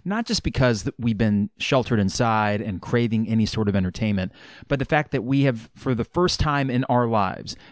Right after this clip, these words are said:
been able to experience all of these things at once. N B A, N H L, Major League Baseball playoffs, the beginning of an N F L season, college football gradually trickling in as well,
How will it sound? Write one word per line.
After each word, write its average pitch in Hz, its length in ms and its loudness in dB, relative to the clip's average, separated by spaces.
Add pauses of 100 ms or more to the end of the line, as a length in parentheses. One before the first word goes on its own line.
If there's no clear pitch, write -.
been 123 100 4
able 117 220 6
to 113 80 4
experience 110 680 0
all 165 280 4
of 147 100 0
these 127 240 0
things 98 480 -6
at 117 140 -2
once. - 580 -2 (600)
N 165 160 4
B 156 200 2
A, 135 300 0 (220)
N 131 140 4
H 127 200 2
L, 107 360 2 (120)
Major 120 320 2
League 117 160 0
Baseball 101 380 0
playoffs, 85 500 -8 (220)
the 123 80 -2
beginning 131 540 2
of 110 140 0
an 110 80 2
N 107 140 0
F 104 140 -2
L 104 100 2
season, 101 480 0 (240)
college 139 380 0
football 120 320 2
gradually 110 500 0
trickling 107 420 0
in 101 120 4
as 87 120 0
well, 95 280 2